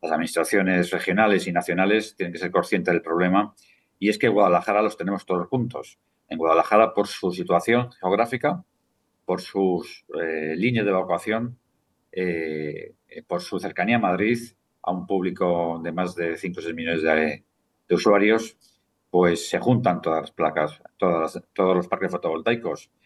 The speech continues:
Y eso es lo que no queremos para nuestra provincia. Y ya no solo por la agricultura, sino también por otros sectores, por ejemplo, el sector turístico, el sector cinegético. Se ven desplazados todos con este, con este auge de, de las placas fotovoltaicas.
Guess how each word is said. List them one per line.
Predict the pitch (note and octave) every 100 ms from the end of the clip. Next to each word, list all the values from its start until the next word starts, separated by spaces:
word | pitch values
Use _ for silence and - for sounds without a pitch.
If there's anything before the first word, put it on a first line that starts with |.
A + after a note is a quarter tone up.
| _ -
Y |
eso | -
es | C3+
lo |
que | B2+
no | A2+
queremos | G2+ G2+
para | F#2
nuestra | F2+ F#2+
provincia. | F2 G2 B2 A#2 D2+ - _ _ _
Y | F#2+
ya | A2
no | B2+
solo | D3+ D3+
por | B2
la |
agricultura, | G2+ E2+ E2+ B2+ B2+ F#2+ - _ _ _
sino | G2 F#2
también | F2+ G2
por | A#2+
otros | A#2 G#2
sectores, | F#2 B2+ B2+ F#2 - E2+
por | D#2+
ejemplo, | D#2+ G#2 G2
el | G#2
sector | G2 A#2
turístico, | G#2+ B2 C#3 A2+ F2
el | E2+
sector | - -
cinegético. | A#2 G#2+ B2+ C#3 A2+ E2 - _ _ _ _
Se | - E2+
ven | F#2+
desplazados | - G#2+ G#2 A#2+ -
todos | G#2 F2+ E2+ - _ _ _ _
con | E2+ F#2
este, | F2+ - E2 D#2+ D#2 D2+ D2 -
con | F2+
este | F2+ F2+
auge | G#2+ - D#2+
de, | D2+ D2 C#2+ C#2+
de | - D2+
las | D2+
placas | F2 E2+ -
fotovoltaicas. | - D2 - - - -